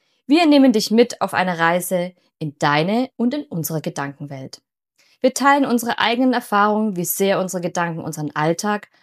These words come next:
unsere Stimmung und unsere Entscheidungen beeinflussen. Manchmal stärkend und liebevoll, aber oft auch sehr kritisch, laut und bremsend. Und ja, auch wir kennen dieses Gedankenchaos nur zu gut und erzählen,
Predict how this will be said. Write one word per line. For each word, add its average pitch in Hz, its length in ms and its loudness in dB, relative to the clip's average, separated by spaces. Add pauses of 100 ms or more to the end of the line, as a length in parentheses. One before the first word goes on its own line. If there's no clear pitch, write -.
(180)
unsere 311 320 0
Stimmung 214 560 2 (200)
und 277 160 2
unsere 240 280 0
Entscheidungen 165 580 0
beeinflussen. 151 760 -6 (280)
Manchmal 160 300 -6
stärkend 196 600 0
und 147 120 -8
liebevoll, 185 600 -2
aber 165 240 -8
oft 175 420 -6
auch 160 120 -12
sehr 180 240 -6
kritisch, - 600 -10
laut 156 400 -2
und 240 160 -4
bremsend. 147 580 -6 (440)
Und 247 220 2
ja, 175 440 2 (260)
auch 233 200 -2
wir 277 260 4
kennen 180 320 -2
dieses 170 240 -6
Gedankenchaos 165 920 -6
nur 269 260 2
zu - 140 -8
gut 160 420 -6
und 175 140 -10
erzählen, 175 680 -2